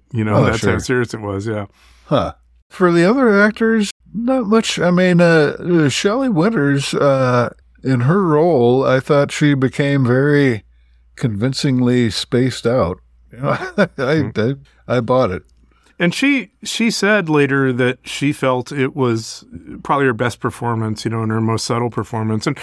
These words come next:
Speaker 1: one of the
Speaker 2: Huh.
Speaker 1: things interesting about the film is that, you know, a lot of times, even with these classics, then you'll hear all these horror stories about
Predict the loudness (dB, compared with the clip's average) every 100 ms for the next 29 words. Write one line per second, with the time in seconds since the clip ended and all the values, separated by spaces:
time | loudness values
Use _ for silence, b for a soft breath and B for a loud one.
0 | B B -2 0 2 0 -2 -2 -2 -2
1 | -4 -4 -4 -2 -2 -2 -4 -4 -2 -2
2 | -2 -2 -4 -4 -2 -2 -2 -2 0 0
3 | -2 -2 -4 -2 -2 -2 -2 -4 -2 -2
4 | -2 -4 -6 -4 -2 -2 -2 -2 -4 -6
5 | -6 -6 -6 -4 -4 -4 -4 -8 -10